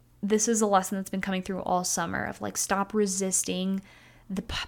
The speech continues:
the pieces of your life that you aren't happy with, that you don't want to be in anymore. Stop, like, energetically and mentally resisting those by feeding them with, like, this, like, resentment energy and this just, like,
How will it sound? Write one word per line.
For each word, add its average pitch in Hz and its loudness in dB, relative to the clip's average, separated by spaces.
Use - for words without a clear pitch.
the 214 6
pieces 240 0
of 208 2
your 196 2
life 180 2
that - -4
you 185 0
aren't 175 -6
happy - -2
with, - -4
that - -2
you 190 -2
don't 185 -2
want 180 -4
to 185 -8
be 180 -2
in 190 -6
anymore. 202 -8
Stop, 214 6
like, 196 -2
energetically 196 2
and 190 0
mentally 196 0
resisting 185 -2
those 95 -2
by 180 0
feeding 226 4
them 175 -2
with, 180 -2
like, 175 -4
this, 175 -4
like, 180 -4
resentment 202 2
energy 190 0
and 175 -4
this 170 -4
just, 180 -6
like, 165 -2